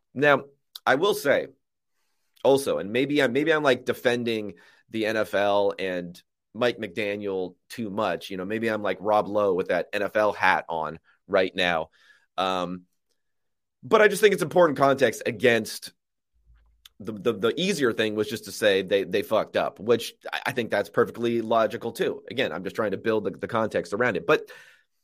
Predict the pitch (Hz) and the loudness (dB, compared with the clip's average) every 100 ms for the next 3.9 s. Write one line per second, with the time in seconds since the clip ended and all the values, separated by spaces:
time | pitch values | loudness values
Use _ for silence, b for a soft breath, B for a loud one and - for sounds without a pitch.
0 | _ _ 135 139 214 160 - 202 175 156 | _ _ -4 0 0 4 6 6 4 4
1 | 160 147 110 123 107 110 139 139 - _ | 4 4 -4 -2 -2 0 -2 -2 -8 _
2 | 117 113 110 165 247 160 92 87 58 - | -4 -4 0 0 2 -2 -6 -10 -14 -14
3 | - _ _ _ 110 117 110 110 | -20 _ _ _ 4 4 4 -2